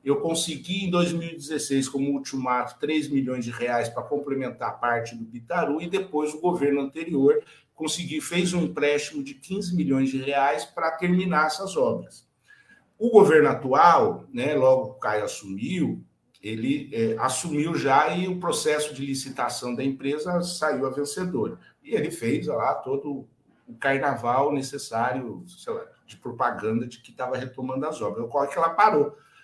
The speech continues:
né? E o governo até agora não se manifestou. A empresa, ah, ah, que, que tinha ganhado a licitação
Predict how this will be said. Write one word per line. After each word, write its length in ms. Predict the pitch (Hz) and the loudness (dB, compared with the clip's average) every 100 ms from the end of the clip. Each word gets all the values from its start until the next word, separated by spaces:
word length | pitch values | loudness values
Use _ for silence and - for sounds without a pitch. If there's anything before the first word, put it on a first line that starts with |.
| _ - | _ -6
né? 300 | 120 139 - | -4 -4 -4
E 240 | 147 190 | -6 -4
o 60 | 247 | 0
governo 320 | 226 139 143 | 4 4 4
até 120 | 143 | 2
agora 320 | 135 123 135 151 | 0 2 2 0
não 120 | 160 | -4
se 160 | - | -6
manifestou. 760 | 156 160 - 196 175 - 113 113 - - - | -6 -6 -6 -8 -10 -8 -8 -8 -12 -20 -6
A 140 | 117 143 | -2 0
empresa, 800 | 151 - 139 135 117 110 101 - | 0 2 4 6 4 -2 -6 -2
ah, 60 | |
ah, 400 | 113 107 113 110 | 0 0 -2 -4
que, 240 | 104 - - _ | -6 -12 -20 _
que 140 | 135 | -10
tinha 300 | 135 - 131 | -8 -2 -2
ganhado 320 | 127 123 120 | 0 -2 0
a 40 | 120 | -2
licitação 800 | 113 113 120 117 110 101 90 | -2 -4 -4 -4 -6 -6 -8